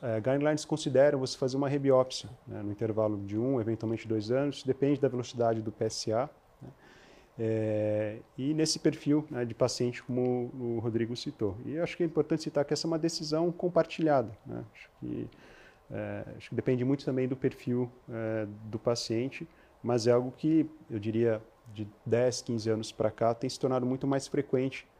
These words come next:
né, esse tipo de conversa de fazer uma vigilância ativa nesses casos de prognóstico mais favorável.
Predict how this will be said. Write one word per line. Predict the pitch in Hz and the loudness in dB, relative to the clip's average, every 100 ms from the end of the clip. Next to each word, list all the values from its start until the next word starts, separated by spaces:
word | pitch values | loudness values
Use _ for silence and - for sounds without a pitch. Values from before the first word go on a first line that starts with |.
| _ | _
né, | 120 117 | -8 -4
esse | 120 117 | -4 -6
tipo | 113 120 | -8 -6
de | 117 | -4
conversa | - 127 113 117 - 120 | -2 2 4 4 0 -6
de | 117 | -8
fazer | - 110 113 | -4 -2 0
uma | 117 | -2
vigilância | 110 113 107 110 - 110 - - - - | -2 -2 -2 -2 -4 -8 -10 -20 -20 -8
ativa | 110 - 110 107 110 - | -8 -6 -4 -2 -2 -4
nesses | 113 104 - | -8 -8 -6
casos | - 104 | -2 -2
de | 104 | -2
prognóstico | - 104 104 101 - - | -4 -4 -4 -4 -8 -6
mais | 107 104 | -6 -6
favorável. | 110 110 98 95 101 | -6 -6 -6 -6 -8